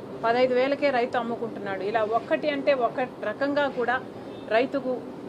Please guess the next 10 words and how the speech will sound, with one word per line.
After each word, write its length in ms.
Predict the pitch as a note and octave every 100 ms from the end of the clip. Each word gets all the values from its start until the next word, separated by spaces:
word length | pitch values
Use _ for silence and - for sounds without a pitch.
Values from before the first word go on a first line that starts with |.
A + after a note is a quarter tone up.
| A3
ఏ 20 | D4
రైతు 320 | F4 F4 C#4+ B3+ - - - - - -
సంతోషంగా 600 | B3 B3+ B3+ B3+ A3+ G#3+
లేడు. 240 | F3+ - - - - - - - G3
అందుకే 320 | B3 C4+ C#4+
రైతుల 360 | C4+ B3+ D4 C#4+ A#3
పక్షాన 360 | A#3+ C4+ B3 C#4 C#4 - - -
కాంగ్రెస్ 380 | A#3 C4 C4 -
పార్టీ 260 | B3 A#3 B3
పోరాడాల్సిన 640 | A#3 A#3+ B3 A#3 A3 A3